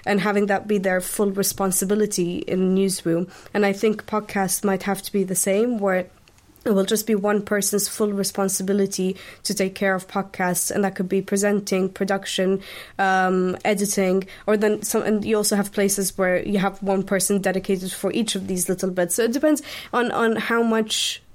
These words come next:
they would want to invest in podcasting, but I think if they want to take it really seriously, then they're going to have to invest in,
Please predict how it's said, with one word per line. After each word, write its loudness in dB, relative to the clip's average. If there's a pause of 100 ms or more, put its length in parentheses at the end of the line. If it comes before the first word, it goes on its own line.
(140)
they 2
would 0
want 2
to 2
invest 0
in 2
podcasting, 0 (100)
but 0
I 2
think 0
if -2
they 2
want 2
to -8
take 0
it -6
really 0
seriously, 0
then 0
they're 0
going 2
to -6
have 0
to 0
invest 0
in, 0